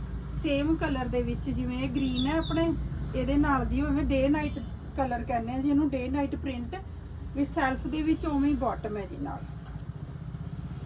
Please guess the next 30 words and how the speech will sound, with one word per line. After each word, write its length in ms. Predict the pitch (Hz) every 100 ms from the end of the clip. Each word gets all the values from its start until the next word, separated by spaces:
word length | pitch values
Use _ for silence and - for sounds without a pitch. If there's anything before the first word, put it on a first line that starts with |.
| - - - - -
ਇਹਦੇ 220 | 262 277
ਵਿੱਚ 280 | 294 320 -
ਹੀ 140 | 285
ਹੈਗਾ 240 | 285 254 311
ਸੇਮ 420 | - 294 269 311
ਕਲਰ 340 | 339 294 294 - - - -
ਜਿਹੜਾ 200 | 262 262
ਮੈਂ 140 | 269 311
ਤੁਹਾਨੂੰ 280 | 302 277 254
ਦਿਖਾਇਆ, 400 | 269 277 247 262
ਪਹਿਲਾਂ 280 | 262 269
ਗ੍ਰੇ 300 | 269 262 233
ਜਿਹਾ 160 | 240 330
ਸ਼ੇਡ 300 | 330 339 277
ਦਿਖਾਇਆ, 420 | 311 320 302 285
ਫਿਰ 120 | 294
ਪਿੰਕ 320 | - 277 254 311
ਪਿਆਜੀ, 500 | 320 254 226 294 415 - - - 285
ਇਹਦੇ 200 | 285 320
ਵਿੱਚ 240 | 330 330
ਹੀ 120 | 339
ਹੈਗੇ 300 | 311 285 302
ਗ੍ਰੀਨ। 380 | 320 285 247 190 - - - - - - - - - - - - - - - - - -
ਬਹੁਤ 200 | 330 349
ਸੋਹਣਾ 360 | - 311 294 349
ਜਿਹਾ 120 | 381
ਮੂੰਗੀਆ 420 | 330 311 269 294
ਗ੍ਰੀਨ 360 | 285 277 277 285
ਕਲਰ 300 | 285 254
ਹੈ। 80 | 254